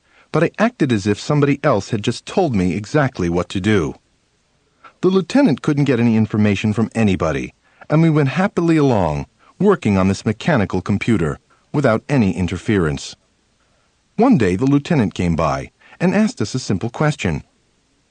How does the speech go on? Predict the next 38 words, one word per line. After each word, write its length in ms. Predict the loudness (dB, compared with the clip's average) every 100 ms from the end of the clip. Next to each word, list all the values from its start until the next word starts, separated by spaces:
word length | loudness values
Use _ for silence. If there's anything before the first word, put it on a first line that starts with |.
| _ _ _ _
"Suppose 500 | -12 -8 -2 0 0
that 120 | -2
the 140 | -2 -2
observer 580 | 0 0 0 2 2 0
is 100 | 0
not 220 | 0 -2
at 80 | -4
the 80 |
same 300 | -4 -2 0
location 560 | 0 -2 -2 -2 0 0
as 100 | 0
the 80 | -2
gunner. 420 | 0 0 0 -4 _ _ _ _ -10
How 100 | -4
do 80 | 0
you 80 | 0
handle 320 | 2 2 2
that?" 360 | 2 0 0 -8 _ _ _ _ _ _ _ _ _ _
We 60 | -12
got 180 | -8 -8
a 80 | -10 -10
terrible 520 | -2 -2 -2 -4 -8
shock. 580 | -8 -4 -4 -4 -8 -20 _ _ _ _ -20 -6
We 120 | -2
had 100 | 0
designed 400 | 0 0 2 2
the 120 | 2 0
whole 160 | 0 2
business 500 | 2 2 0 0 -2
using 280 | 0 0
polar 400 | -2 -2 0 0
coordinates, 720 | 0 0 0 0 -2 -4 -12 -18 -20 -10 -2
using 300 | 0 0 -2
angles 460 | 0 2 2 2 2
and 100 | 2
the 60 |
radius 500 | 2 0 0 -2 -4
distance. 560 | -6 -6 -6 -8 -8